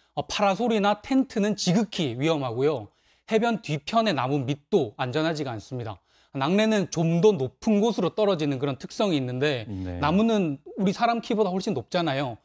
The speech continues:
Speaker 1: 그렇기 때문에 나무가 번-, 낙뢰에 맞을 확률이 훨씬 더 높습니다.
Speaker 2: 음.
Speaker 1: 그래서 나무 주변에 있다가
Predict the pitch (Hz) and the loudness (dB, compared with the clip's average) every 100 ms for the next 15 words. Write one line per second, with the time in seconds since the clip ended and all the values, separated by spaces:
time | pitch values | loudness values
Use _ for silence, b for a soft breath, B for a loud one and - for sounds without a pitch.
0 | _ - 175 170 147 156 147 127 131 170 | _ -4 -2 -2 -2 0 0 0 0 0
1 | 185 202 202 147 151 254 - 147 143 180 | 2 0 -2 -4 -4 -6 -8 -4 0 2
2 | 190 131 135 156 147 151 151 143 226 233 | 2 2 0 0 0 0 -2 -2 -2 -2
3 | 180 123 - 147 143 117 - _ 98 92 | -4 -6 -8 -6 -4 -4 -8 _ -14 -14
4 | 90 165 143 165 147 147 190 175 135 143 | -6 -2 0 0 -2 0 2 2 0 -2
5 | 127 151 120 | 0 0 -2